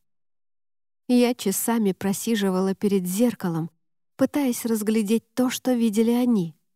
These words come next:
Ни одна черта лица не выдавала во мне англичанку. Ничего из того, что я была в силах изменить.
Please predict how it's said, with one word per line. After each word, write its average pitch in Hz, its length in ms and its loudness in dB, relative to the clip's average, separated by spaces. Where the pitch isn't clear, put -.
Ни 214 160 2
одна 180 320 0
черта 240 420 -4
лица 247 460 0
не 185 160 2
выдавала 190 540 2
во 180 120 0
мне 190 240 0
англичанку. 196 840 -2
Ничего 269 540 4
из 202 180 4
того, 202 320 2
что - 160 -2
я 190 180 2
была 190 260 2
в 180 60 -8
силах 202 420 -2
изменить. 220 720 0